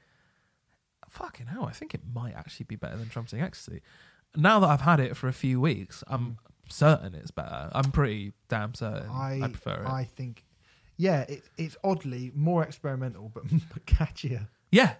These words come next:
Speaker 1: yeah, yeah, yeah.
Speaker 2: <laughs>
Speaker 1: It's bonkers, isn't it?
Speaker 2: Which
Speaker 1: Like,
Speaker 2: is mad. And music like this shouldn't be catchy.
Speaker 1: No.
Speaker 2: Uh, it's got no right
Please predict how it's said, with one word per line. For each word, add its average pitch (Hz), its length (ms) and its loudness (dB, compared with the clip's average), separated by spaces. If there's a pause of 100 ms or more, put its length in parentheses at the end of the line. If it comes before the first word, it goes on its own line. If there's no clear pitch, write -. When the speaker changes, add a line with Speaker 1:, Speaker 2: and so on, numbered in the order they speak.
Speaker 1:
yeah, 214 140 6
yeah, 208 80 6
yeah. 240 800 4
Speaker 2:
<laughs> - 80 2
Speaker 1:
It's 220 160 12
bonkers, 175 680 4
isn't 208 220 -2
it? 101 160 -6
Speaker 2:
Which 147 80 2
Speaker 1:
Like, 160 140 6
Speaker 2:
is 127 100 -2
mad. 160 260 8
And 165 240 4
music 175 280 2
like 139 160 -6
this 143 120 -2
shouldn't 131 360 -2
be 160 160 0
catchy. 104 500 -10 (140)
Speaker 1:
No. 196 440 4
Speaker 2:
Uh, 120 300 0
it's 120 80 -4
got 135 140 0
no 143 180 6
right 143 420 4